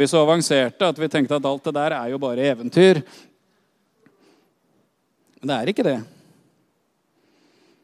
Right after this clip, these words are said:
Jesus befrir fortsatt. Jesus er fortsatt befrieren. Og jeg har tenkt på det noen ganger, og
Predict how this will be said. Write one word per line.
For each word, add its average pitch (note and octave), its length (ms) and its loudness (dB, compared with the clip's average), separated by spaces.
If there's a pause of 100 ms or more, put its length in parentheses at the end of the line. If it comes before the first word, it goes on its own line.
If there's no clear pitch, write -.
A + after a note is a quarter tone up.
(260)
Jesus D3 540 4
befrir D#3 500 4
fortsatt. - 540 -4 (880)
Jesus C#3 380 4
er D#3+ 320 2
fortsatt D3+ 420 -4
befrieren. C3+ 540 -4 (2250)
Og D3+ 80 -6
jeg G3 80 2
har - 80 -2
tenkt D#3 340 2
på F3+ 140 -2
det G#3 80 2
noen F3 240 2
ganger, D3 400 0
og D#3+ 720 -4